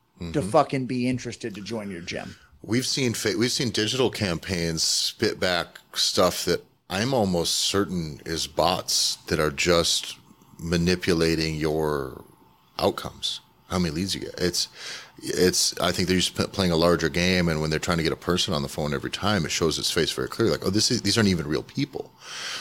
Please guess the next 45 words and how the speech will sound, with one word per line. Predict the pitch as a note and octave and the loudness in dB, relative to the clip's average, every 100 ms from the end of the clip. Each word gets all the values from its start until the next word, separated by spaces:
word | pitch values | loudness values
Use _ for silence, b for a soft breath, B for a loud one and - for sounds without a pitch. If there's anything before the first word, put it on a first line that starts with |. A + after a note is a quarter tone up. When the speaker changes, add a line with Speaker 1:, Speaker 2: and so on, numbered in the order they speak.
| B | B
Speaker 2:
So | - F2+ | 4 8
that's, | A#2 - | 8 6
that's | G#2+ B2+ - | 4 4 4
the | A2+ | 4
game | A#2 G2 | 6 8
you're | F#2+ | 6
up | C#3+ | 4
against | F#2+ E2 - | 2 0 0
versus, | - G#2 - F2 - - B B B B - | 4 6 8 4 4 -4 B B B B 2
let's | - | 4
talk | C3+ C3 | 6 6
about, | B2 A2 - | 6 4 4
like, | G2+ - | 4 4
a | F#2 | 2
traditional, | F2+ - G#2 G2 A#2 A2+ | 0 0 4 6 8 6
like, | F#2 | 6
direct | - F#2+ G#2 | 6 6 6
mailing. | F2 E2+ C3 - - - - | 4 4 4 0 -8 -20 4
Speaker 1:
Yeah, | A#2 G#2+ G2+ | 8 8 6
Speaker 2:
You | A#2+ | 6
Speaker 1:
now | B2 | 8
Speaker 2:
can | A2 | 8
Speaker 1:
direct | B2 B2 | 8 10
Speaker 2:
mail, | G#2 A2 | 8 6
Speaker 1:
marketing. | F#2 G2 F2+ - | 4 -6 -8 -6
Speaker 2:
you | A#2+ C#3 | 0 2
can | B2 G2+ - | 4 4 2
char-, | - G#2+ G#2+ | 4 6 6
you | A#2 | 4
can | - B2+ | 0 0
charge | - A2 A#2 A2+ - | 4 6 6 2 -2
by, | F2 E2 | 0 2
or | F#2 | 4
you | G2+ | 2
can | A2+ A#2+ | 4 2
direct | G2+ F#2+ A2 A2 - F#2+ | 6 6 6 2 -6 0
mail | F#2 E2+ C2 B1 - | 4 4 2 -4 -6
to | - F#2+ E2 D2 - _ b b b _ - | 0 4 4 2 -6 _ b b b _ -8
just | F2 F2 - | -2 0 0
a | |
zip | - D#2 - | 0 -2 2
code, | G2 D3 - _ _ _ - | 2 2 -4 _ _ _ -8
if | - | -2
you | E2+ | 2
like, | D2+ D2+ | 2 2